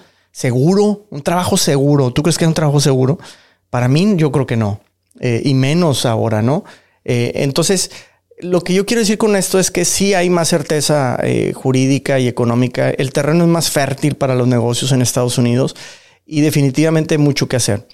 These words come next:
Latinoamérica tiene la oportunidad de estas visas de inversionista. Mencionaba este, eh, economista diciendo, pues sí, sí se pueden ir, pero hay que invertir un millón de dólares. Tienes que pagar cien mil dólares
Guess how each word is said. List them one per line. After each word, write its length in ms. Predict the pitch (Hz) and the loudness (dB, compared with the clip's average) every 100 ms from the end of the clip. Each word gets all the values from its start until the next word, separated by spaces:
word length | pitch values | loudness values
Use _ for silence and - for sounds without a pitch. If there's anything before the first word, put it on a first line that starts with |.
| _ - _ | _ -20 _
Latinoamérica 720 | - 143 156 151 156 165 196 | -6 -2 0 2 2 0 -2
tiene 240 | 180 165 170 | -2 0 2
la 60 | |
oportunidad 720 | 165 151 143 143 131 131 151 175 - _ _ | 0 -2 -2 0 2 0 -2 -6 -14 _ _
de 120 | 135 | -6
estas 200 | 131 160 | -2 0
visas 260 | 147 139 147 | 0 0 2
de 60 | |
inversionista. 580 | 143 131 147 180 196 202 | 2 2 2 2 0 0
Mencionaba 540 | 175 143 135 139 151 156 | 0 0 2 2 2 0
este, 500 | - 165 156 127 - | 0 0 0 -2 -2
eh, 300 | 131 123 135 | -2 0 -2
economista 840 | 131 139 139 165 180 - 156 147 - - - | -2 0 2 2 0 0 -2 -4 -8 -20 -6
diciendo, 600 | 131 123 147 151 147 139 - - _ | -2 0 0 0 0 -2 -6 -20 _
pues 160 | 131 135 | -4 -2
sí, 260 | 185 208 | 0 0
sí 120 | 190 190 | -2 -2
se 100 | 190 | -2
pueden 300 | 180 180 185 | 0 0 0
ir, 200 | 196 196 | 0 0
pero 140 | 165 | 0
hay 80 | 165 | 0
que 100 | 196 | 0
invertir 320 | 175 151 175 | 0 2 2
un 120 | 175 | 2
millón 260 | 170 156 151 | 2 2 2
de 80 | 135 | 2
dólares. 640 | 143 180 180 180 180 - - - | 2 2 2 2 0 -4 -12 -6
Tienes 220 | 160 165 | -2 0
que 120 | - | -2
pagar 280 | 180 170 170 | -4 -4 -2
cien 440 | - 175 180 160 170 | -2 0 2 4 2
mil 260 | 208 233 | 2 0
dólares 600 | 190 185 196 214 294 - | 0 2 2 0 -2 -4